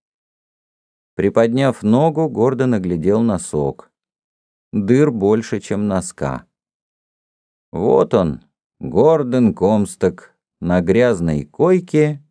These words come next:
в рваных носках. За душой полтора шиллинга, позади тридцать лет впустую.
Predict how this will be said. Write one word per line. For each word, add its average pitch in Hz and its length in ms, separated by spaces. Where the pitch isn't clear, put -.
в 76 160
рваных 104 680
носках. 82 760
За 92 180
душой 151 440
полтора 90 520
шиллинга, 165 760
позади 120 460
тридцать 147 580
лет 95 220
впустую. 69 800